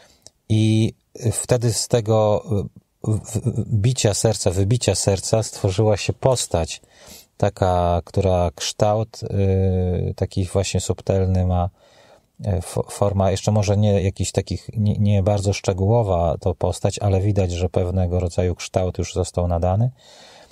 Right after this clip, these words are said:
I ona, e, pędząc przez przestrzeń, mm,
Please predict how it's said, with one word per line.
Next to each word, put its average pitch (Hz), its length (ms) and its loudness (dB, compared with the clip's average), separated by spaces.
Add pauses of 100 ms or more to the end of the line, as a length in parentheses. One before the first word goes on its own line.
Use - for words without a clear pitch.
(240)
I - 180 -4
ona, 110 460 2 (480)
e, 90 800 2 (300)
pędząc 104 580 0
przez - 260 -4
przestrzeń, 120 760 -2 (840)
mm, 92 960 0